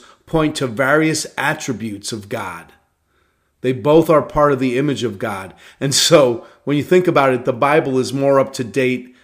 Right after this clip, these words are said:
than today's headlines. And if you're trying to make sense of why we're seeing this fierce war on marriage, on the family, and now on genders, it all can be traced to right here.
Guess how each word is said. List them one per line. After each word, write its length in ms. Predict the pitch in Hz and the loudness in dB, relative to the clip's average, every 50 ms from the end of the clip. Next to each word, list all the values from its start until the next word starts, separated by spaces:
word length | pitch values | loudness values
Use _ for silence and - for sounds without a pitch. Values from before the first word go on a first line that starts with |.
| _ _ - | _ _ -2
than 180 | 131 135 131 | -2 -2 -2
today's 540 | 127 - 135 113 104 131 131 131 127 123 - | -2 -4 -6 -4 -2 0 0 0 0 -2 -4
headlines. 800 | - 135 135 120 120 110 98 92 85 85 85 82 - - - - _ _ _ _ _ _ _ _ _ - - - | -4 -2 -2 -2 -4 -6 -8 -10 -14 -18 -18 -18 -16 -16 -16 -18 _ _ _ _ _ _ _ _ _ -20 -12 -6
And 100 | 131 147 | -4 -4
if 100 | 139 139 | -2 -2
you're 100 | 143 120 | -4 -4
trying 260 | - - 165 160 160 | -2 0 2 2 4
to 80 | 165 165 | 4 4
make 200 | 165 156 - - | 2 2 0 0
sense 420 | - - - 165 156 156 - - | -2 -4 -2 -2 -2 -2 -4 -4
of 180 | 123 107 107 120 | -6 -6 -4 -2
why 260 | 131 127 147 165 175 | 0 2 4 4 4
we're 180 | 165 143 - | 4 2 0
seeing 600 | 107 - - - - - 156 175 196 202 180 151 131 | -4 -4 -4 -4 -4 -2 -2 0 0 2 2 0 0
this 300 | 120 110 - - - - - - - _ _ | -2 -4 -8 -12 -14 -16 -20 -20 -20 _ _
fierce 520 | _ _ - 160 165 156 151 - - - | _ _ 4 6 6 6 4 2 -2 -6
war 560 | 131 131 135 135 131 127 123 120 120 120 - | -4 0 2 4 4 4 4 2 0 -2 -4
on 280 | 120 127 127 120 120 127 | -4 -4 -2 -2 -2 -2
marriage, 720 | 131 131 127 127 120 113 107 104 101 98 - - - - _ _ _ _ | -2 0 0 -2 -2 -4 -6 -8 -10 -12 -12 -14 -16 -18 _ _ _ _
on 180 | 131 135 143 135 | -6 -6 -4 -4
the 100 | 127 113 | -4 -6
family, 680 | - - 139 131 127 123 117 113 110 104 107 104 - _ _ _ - | -4 -2 -2 0 -2 -2 -4 -6 -6 -8 -10 -10 -12 _ _ _ -10
and 160 | - 123 135 | -6 -4 -2
now 220 | 135 131 135 135 | 0 0 0 0
on 180 | 127 120 120 117 | 0 -2 -4 -4
genders, 640 | 107 135 135 131 123 101 107 104 104 - - - _ _ _ - - _ - | -2 -2 -2 0 -2 -4 -6 -8 -10 -12 -14 -18 _ _ _ -20 -20 _ -4
it 120 | 135 139 | 0 2
all 200 | 160 156 160 160 | 4 4 4 2
can 160 | - - 175 147 | 2 0 -2 0
be 140 | 143 151 | 0 -2
traced 800 | 156 - - - 151 151 139 120 117 113 - - - - - - _ _ _ _ _ _ _ - | -2 -4 -4 0 0 2 2 0 -2 -4 -8 -8 -10 -10 -14 -20 _ _ _ _ _ _ _ -8
to 120 | - 135 | -4 -2
right 300 | 123 135 127 123 139 - | 0 0 0 -2 -4 -6
here. 380 | - 117 101 90 82 82 - | -10 -12 -12 -12 -14 -20 -20